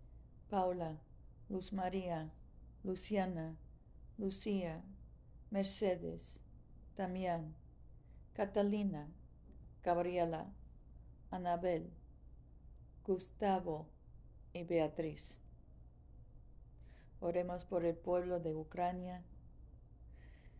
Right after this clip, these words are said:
por los deportados y encarcelados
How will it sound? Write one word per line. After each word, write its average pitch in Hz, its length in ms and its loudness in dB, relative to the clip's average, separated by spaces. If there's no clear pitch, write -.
por 190 140 8
los 175 180 8
deportados 170 800 6
y 170 60 0
encarcelados 170 1200 2